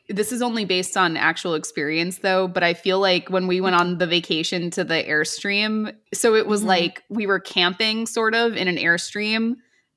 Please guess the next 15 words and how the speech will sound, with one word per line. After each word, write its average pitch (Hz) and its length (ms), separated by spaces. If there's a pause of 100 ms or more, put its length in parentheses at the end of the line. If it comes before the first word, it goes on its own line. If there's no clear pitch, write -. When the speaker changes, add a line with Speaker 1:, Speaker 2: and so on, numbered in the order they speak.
(160)
Speaker 1:
but 180 400 (160)
there 190 120
was 185 140
a 185 60
T 180 200
V 160 240
inside 208 540
there 220 180
too, 202 320
and 190 180
we 175 100
had 175 200
access 180 680
to, 175 240
um, 160 420